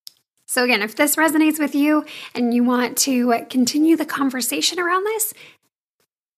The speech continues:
Facebook, Captivatingly Confident Community.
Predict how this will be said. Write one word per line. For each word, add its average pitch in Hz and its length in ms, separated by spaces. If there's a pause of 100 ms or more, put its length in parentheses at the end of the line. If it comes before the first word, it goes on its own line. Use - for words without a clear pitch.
(140)
Facebook, - 500 (360)
Captivatingly 311 640
Confident 294 480
Community. 262 680